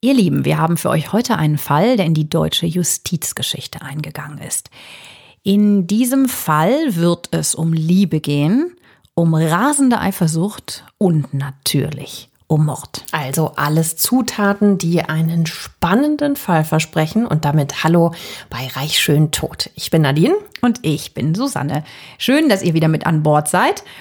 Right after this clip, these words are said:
Speaker 1: Vor allem, weil die heutige Geschichte eine ist, die sich viele von euch von uns gewünscht haben.
Speaker 2: Dann erfüllen wir diesen Wunsch natürlich auch mal direkt. Es ist die Schauspielerin Ingrid van Bergen.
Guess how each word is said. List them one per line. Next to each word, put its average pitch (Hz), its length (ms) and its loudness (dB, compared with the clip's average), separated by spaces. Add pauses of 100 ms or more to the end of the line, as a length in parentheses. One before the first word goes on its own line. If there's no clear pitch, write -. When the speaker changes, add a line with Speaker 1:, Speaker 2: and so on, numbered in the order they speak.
Speaker 1:
Vor - 160 0
allem, 247 200 2
weil 196 120 2
die 190 100 2
heutige 220 460 0
Geschichte 156 500 -2
eine 160 180 2
ist, 240 280 0
die 175 80 4
sich 156 240 -2
viele 311 260 0
von 190 240 0
euch 143 380 -2
von 226 160 -2
uns 151 260 -4
gewünscht 165 380 -2
haben. 127 240 -10 (260)
Speaker 2:
Dann 277 360 2
erfüllen 208 640 2
wir 180 80 2
diesen 135 280 0
Wunsch 110 240 0
natürlich 135 380 -2
auch - 140 -2
mal 151 100 2
direkt. - 480 -2 (160)
Es - 220 -2
ist - 340 -2
die 160 120 -2
Schauspielerin 151 720 0 (420)
Ingrid 175 500 0
van 196 180 2
Bergen. 135 460 -4